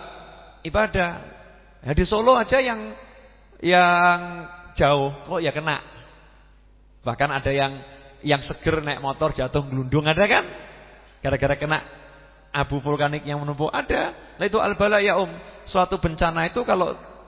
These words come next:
jatuh di satu tempat semuanya kena. Di sini nggak seakan-akan aku, "Waduh, teko Gunung Kelut, oh, mosok ya kena."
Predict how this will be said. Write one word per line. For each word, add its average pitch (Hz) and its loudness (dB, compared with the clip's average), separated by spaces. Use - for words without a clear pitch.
jatuh 147 0
di 147 -4
satu 151 -2
tempat 151 -2
semuanya 165 -6
kena. 180 -6
Di 143 -4
sini 180 -2
nggak - -2
seakan-akan 175 -2
aku, 208 -4
"Waduh, 190 -2
teko 185 -2
Gunung 160 -2
Kelut, 190 -2
oh, 165 -6
mosok 185 2
ya 175 0
kena." 160 -2